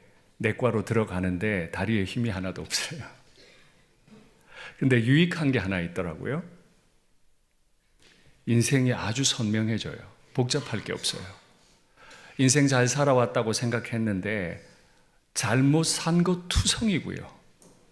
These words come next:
내 작은 말로 얼마나 가까운 사람들에게 상처를 줬는지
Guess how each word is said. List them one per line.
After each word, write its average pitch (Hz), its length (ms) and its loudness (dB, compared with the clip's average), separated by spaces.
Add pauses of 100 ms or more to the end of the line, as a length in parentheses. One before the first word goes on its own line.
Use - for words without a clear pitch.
(460)
내 127 200 4
작은 120 400 0
말로 120 520 2 (120)
얼마나 196 520 2
가까운 131 420 0
사람들에게 120 680 0
상처를 135 520 0
줬는지 107 760 0